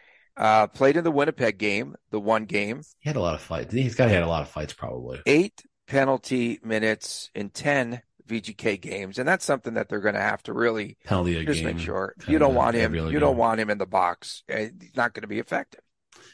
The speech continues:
Speaker 2: Yeah, I mean, you know, he's gotta get some time, obviously, and to develop still a little bit more. But outside, you still got Ben Hutton, who is probably the seventh defenseman of the year, if there was such a, such an award.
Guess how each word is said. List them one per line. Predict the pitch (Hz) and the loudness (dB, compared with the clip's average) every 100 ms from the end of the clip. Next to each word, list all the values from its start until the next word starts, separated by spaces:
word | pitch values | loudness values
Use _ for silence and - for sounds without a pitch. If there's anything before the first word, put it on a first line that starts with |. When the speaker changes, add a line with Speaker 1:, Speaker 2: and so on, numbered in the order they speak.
| _ _ - | _ _ 4
Speaker 2:
Yeah, | 196 220 - | 8 8 8
I | |
mean, | 190 190 185 | 8 8 8
you | - 220 | 6 8
know, | 185 170 | 8 6
he's | 175 175 | 4 0
gotta | 175 180 | 6 6
get | 143 139 | 6 6
some | 131 | 4
time, | 117 113 107 101 | 6 4 4 4
obviously, | 95 92 92 85 - 90 92 | 2 2 0 -2 -2 -2 0
and | 95 92 92 | -2 -4 -6
to | - 92 | -4 0
develop | 90 90 85 85 | 0 2 2 2
still | - - 87 | -2 -2 0
a | |
little | 85 87 | 2 2
bit | 85 82 | 2 0
more. | 85 92 | 2 4
But | 104 107 107 | 6 4 4
outside, | 127 120 147 185 104 | 2 4 4 4 2
you | |
still | 92 135 | -2 0
got | 131 110 | 0 0
Ben | 120 117 | 0 0
Hutton, | 92 110 101 | 0 -2 -4
who | 92 95 98 95 - - - | -6 -2 -2 -2 -8 -20 -10
is | - | -6
probably | 104 143 165 | -2 4 6
the | 117 | 6
seventh | 98 - 120 107 | 4 4 2 2
defenseman | 101 - 117 - 98 90 82 | -2 -2 0 0 -2 -2 -4
of | 95 | -4
the | 90 | 0
year, | 85 139 90 | 4 6 6
if | 85 | 2
there | 92 | 0
was | 87 120 120 | 4 4 2
such | 92 - | -2 -4
a, | 85 - | -8 -6
such | - 92 | -4 -2
an | 87 82 | -2 -2
award. | 82 80 80 101 120 | -2 0 0 0 -2